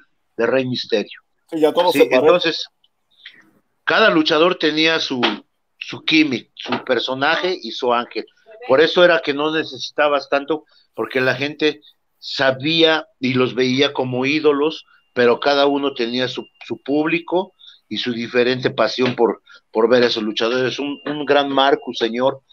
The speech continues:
Speaker 1: el primer gran Marcus. Sí, era un personaje que se veía muy, el Ángel Blanco, el primer Wagner. Sí, todos eran, aunque Bl-, aunque el Marcus,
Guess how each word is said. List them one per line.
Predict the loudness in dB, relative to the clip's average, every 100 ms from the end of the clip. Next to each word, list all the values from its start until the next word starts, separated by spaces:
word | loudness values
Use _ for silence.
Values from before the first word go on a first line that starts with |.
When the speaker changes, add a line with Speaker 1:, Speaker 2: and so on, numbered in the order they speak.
| -10 -6
Speaker 1:
el | -6 -4
primer | -4 0 2
gran | 2 0 0
Marcus. | 0 0 -2 -6 -12 -18 _ _ _ _
Sí, | 0
era | 2
un | 2
personaje | 0 0 0 0 0
que | -2
se | 0
veía | 2
muy, | 0 2
el | 2 2
Ángel | 2 0 -2
Blanco, | 0 2 2 2 0
el | -2
primer | -4 -4 -2
Wagner. | 0 2 0 -4 -12 -16 _ _ _ -8 -6
Sí, | -8 -8 2
todos | 4 4 4 2
eran, | 4 4
aunque | 0 0 -2
Bl-, | 0 -4 -4
aunque | -2 -2 -2
el | -2 -2 -10 _
Marcus, | -2 0 0 -4 -10 -10